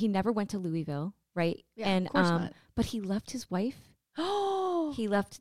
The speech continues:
Speaker 1: the, he left his family behind and was never seen again.
Speaker 2: Wait,
Speaker 1: Like,
Speaker 2: what?
Speaker 1: he totally, there was a reward put out to try to find him. Nothing comes of it. It's eighteen eighty-eight,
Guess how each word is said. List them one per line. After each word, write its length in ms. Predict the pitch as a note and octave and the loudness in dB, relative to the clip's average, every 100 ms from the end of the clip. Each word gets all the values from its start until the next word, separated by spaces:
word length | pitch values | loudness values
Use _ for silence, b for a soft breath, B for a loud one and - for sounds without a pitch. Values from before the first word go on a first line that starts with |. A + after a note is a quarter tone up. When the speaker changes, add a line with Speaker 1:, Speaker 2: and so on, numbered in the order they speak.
| _ | _
Speaker 1:
the, 100 | - - | -8 -4
he 220 | E3+ - | -4 -2
left 220 | F#3+ G3+ A#3 | 0 0 0
his 120 | F3+ | -4
family 400 | - G3 G3+ B3 | 2 2 4 2
behind 540 | B3 - F#3+ F3+ F#3 - _ _ _ - | 2 2 0 0 -2 -6 _ _ _ 4
and 180 | A#3+ A3+ | 6 10
was 220 | A#3 G#3 | 8 8
never 360 | G#3+ G3 F#3 G3+ | 6 6 6 2
seen 480 | - G3 F3 E3+ E3 _ | 0 0 2 0 -4 _
again. 500 | - F3+ D#3 B2+ D3+ D#3 | -4 -2 -2 -2 -6 -4
Speaker 2:
Wait, 720 | G3 G3+ G#3+ D4 D#4 A3+ - | 0 4 6 8 6 4 4
Speaker 1:
Like, 240 | A3 F#3+ | 6 8
Speaker 2:
what? 320 | A3 D4 G4 | 8 10 12
Speaker 1:
he 160 | C4+ C4 | 12 10
totally, 560 | - - C#4 B3+ B3+ A#3 | 8 2 10 10 10 6
there 140 | A#3+ | 4
was 160 | A3+ B3 | 6 4
a 60 | |
reward 760 | G3 F3+ F#3 F3 F3+ G3+ A#3+ C#4 - _ _ _ | 0 -2 -2 4 6 8 8 6 -2 _ _ _
put 200 | - D4 - | 4 4 6
out 420 | G#3+ A#3+ C#4 - | 8 8 6 2
to 80 | B3+ | -4
try 200 | - G#3+ | 2 4
to 80 | G3 | 2
find 340 | - F#3 F#3+ G3+ | 4 2 4 4
him. 260 | C4 D4 - _ - | 4 4 0 _ -4
Nothing 400 | G#3+ A3 - C4 | 4 4 6 2
comes 260 | B3+ B3+ A3 | 4 2 4
of 140 | F3 | 4
it. 160 | E3 - _ _ _ _ _ - | 2 -2 _ _ _ _ _ 2
It's 160 | A3+ - | 2 6
eighteen 320 | B3+ B3+ D#4 | 4 6 4
eighty-eight, 480 | D4 C4+ F4 C#4+ | 4 2 2 0